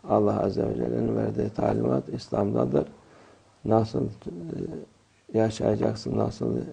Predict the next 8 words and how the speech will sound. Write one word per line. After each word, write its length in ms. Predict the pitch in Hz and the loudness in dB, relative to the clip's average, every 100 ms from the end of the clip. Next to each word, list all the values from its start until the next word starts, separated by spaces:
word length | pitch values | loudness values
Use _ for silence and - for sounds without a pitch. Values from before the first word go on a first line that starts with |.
| - - 262 - _ _ _ - - - _ - | -14 -20 -20 -20 _ _ _ -20 -20 -20 _ -8
e, 60 | 117 104 101 117 131 180 247 _ _ _ _ | -2 0 0 -2 -6 -10 -16 _ _ _ _
çoluğun 500 | - 104 104 104 107 | 2 4 6 4 0
çocuğunu 680 | 110 107 110 110 113 117 127 | 2 2 4 6 6 2 2
terbiye 420 | 110 110 104 104 | 4 6 8 6
edeceksin 600 | 98 101 104 110 - 104 | 6 2 2 0 0 2
diye, 260 | 110 120 135 - - _ _ - - - - _ _ - _ _ - | 4 4 2 -6 -18 _ _ -20 -20 -20 -20 _ _ -20 _ _ -10
e, 40 | 147 143 127 120 123 156 - _ _ _ _ _ - | -8 -8 -10 -12 -16 -18 -20 _ _ _ _ _ 2
o 300 | 117 113 | 6 6